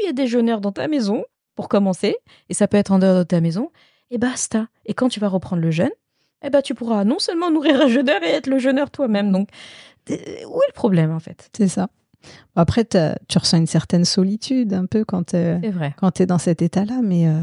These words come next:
Speaker 2: voilà. Et justement, par rapport à cette solitude, <laughs> la solitude du jeûneur, tu vois. Celle du, celle du jeûneur du lundi et jeudi.
Speaker 1: Ouais, c'est pour ça qu'il faut,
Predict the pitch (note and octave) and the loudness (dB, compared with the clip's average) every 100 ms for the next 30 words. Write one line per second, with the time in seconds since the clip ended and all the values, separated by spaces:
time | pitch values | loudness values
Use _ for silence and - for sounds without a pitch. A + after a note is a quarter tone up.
0 | D#3+ D#3 D#3+ - - _ _ - F#3+ F#3+ | -2 -4 -6 -10 -20 _ _ -2 2 4
1 | F#3+ F3+ G3 - A3+ A3 G3 F3+ F3+ G#3+ | 2 2 0 0 0 2 2 2 4 4
2 | G3 G3+ F#3 - F#3+ F#3+ - G3+ F3+ - | 4 2 0 0 0 0 -2 -2 -2 -10
3 | _ F3 - - - - G#3 G3 A3+ G#3 | _ -6 -6 -10 -18 -2 0 2 0 0
4 | - F#3+ F3+ F#3 F3+ F3+ F3+ - F#3 - | -2 -2 2 4 4 4 2 -2 -6 -6
5 | - _ _ _ _ _ _ _ _ - | -10 _ _ _ _ _ _ _ _ -2
6 | G3 F3+ G3 G3 F#3+ F3 F3+ G#3+ - G#3 | -2 0 2 2 2 2 -2 -6 -4 -2
7 | G3 G3 G3 G3 G#3 G3+ F3+ F3+ F#3 F#3 | 0 0 2 0 0 0 0 2 2 0
8 | F#3 G3+ F#3+ E3+ D#3+ F3+ E3+ F#3 _ _ | 0 0 2 2 0 -2 -2 -8 _ _
9 | _ _ _ - _ _ _ - F#3+ F3+ | _ _ _ -20 _ _ _ 0 2 4
10 | D3+ C#3+ - D#3+ G#3+ - F3+ - E3 D#3+ | 2 -2 -8 -2 0 0 -2 0 2 2
11 | D#3 | -2